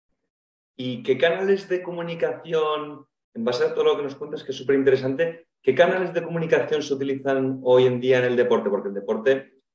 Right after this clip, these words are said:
ha evolucionado mucho, los canales de comunicación también, no es lo mismo antes en prensa escrita, generalmente hace veinte años, que hoy en día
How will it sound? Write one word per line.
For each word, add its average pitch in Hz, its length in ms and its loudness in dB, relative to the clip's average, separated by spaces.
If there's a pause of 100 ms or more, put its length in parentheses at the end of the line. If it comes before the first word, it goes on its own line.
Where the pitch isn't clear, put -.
(120)
ha 113 40 -2
evolucionado 120 480 4
mucho, 151 440 -2
los 120 160 -2
canales 113 360 -4
de 110 100 -4
comunicación 117 680 -4
también, 117 360 -2
no 127 80 -4
es 110 60 -6
lo 113 100 -4
mismo 113 260 -6
antes 107 580 -4
en 104 200 -16
prensa 117 260 -8
escrita, 120 760 -4 (140)
generalmente 120 460 -2
hace 113 100 -4
veinte 120 300 0
años, 127 320 -2
que 120 80 -6
hoy 113 60 -4
en 113 100 -2
día 127 360 0